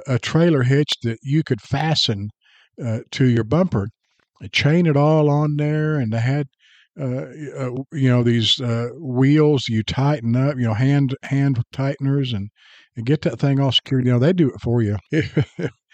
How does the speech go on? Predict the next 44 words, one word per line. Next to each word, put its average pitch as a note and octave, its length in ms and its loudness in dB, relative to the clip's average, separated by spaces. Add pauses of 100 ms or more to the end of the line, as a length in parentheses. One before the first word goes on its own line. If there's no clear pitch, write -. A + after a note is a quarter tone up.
(200)
it D#3+ 160 -2
was C3+ 140 2
a A2 60 2
sight A2+ 340 0
to G#2+ 80 -12
behold. G#2 400 0
Listen, G#2+ 300 0
we've B2 200 2
come A2 200 0
a G#2 60 -2
long G#2 280 0
way G#2+ 220 0
now. G#2 240 0
Of G2+ 80 -2
course, A2 320 -2 (400)
all A#2 160 4
we A2 100 4
have G#2+ 160 2
now G#2+ 280 4
is F#2+ 120 -2
just, G2+ 320 -2 (500)
uh, G#2+ 220 -2
you A2+ 220 4
know, G2 120 2
plastic, - 640 0 (120)
uh, G#2+ 220 0
uh, A2+ 100 -2
bumpers. G#2 560 -2 (500)
And, G2 400 -4
uh, G2+ 280 0 (240)
we C#3+ 200 4
were A2+ 500 0
coming D3 440 0
back B2+ 260 0 (400)
to A2+ 180 -2
Oklahoma. G#2+ 680 -2 (200)
We B2+ 100 -2
finally C3 380 0
made B2+ 220 2
the A#2+ 60 -2
move. A#2+ 280 0
Our B2+ 140 2
whole D#3+ 200 2
house C#3+ 520 -4